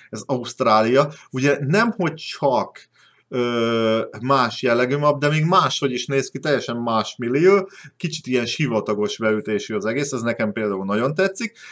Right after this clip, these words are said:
de egyébként gondoltam ilyen Amerika, s-, ö, U S A, Texas kö-, környéki mapra is, vagy pedig egy, van egy csomó, van egy csomó, amelyik, ö, érdekes lehet számunkra, szerintem.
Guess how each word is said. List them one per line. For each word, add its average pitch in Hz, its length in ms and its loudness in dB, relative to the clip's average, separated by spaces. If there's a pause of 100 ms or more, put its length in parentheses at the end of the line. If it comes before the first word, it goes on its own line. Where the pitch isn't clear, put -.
(140)
de 135 100 2
egyébként 160 340 0
gondoltam 147 460 2
ilyen 104 260 -2
Amerika, 180 840 0 (140)
s-, - 240 -14
ö, 139 380 4
U 175 140 0
S - 140 -6
A, 151 420 2 (200)
Texas 151 540 -2
kö-, - 300 -2
környéki 147 540 -2
mapra 143 420 0
is, 143 440 0 (360)
vagy 175 280 0
pedig 165 440 -2
egy, - 340 -12
van 185 220 4
egy 156 80 2
csomó, 120 420 0
van 147 120 4
egy 131 120 0
csomó, 123 380 -2
amelyik, 113 480 -2
ö, 113 600 0 (100)
érdekes 113 560 -2
lehet 110 360 -2
számunkra, 104 720 -4
szerintem. 90 840 -4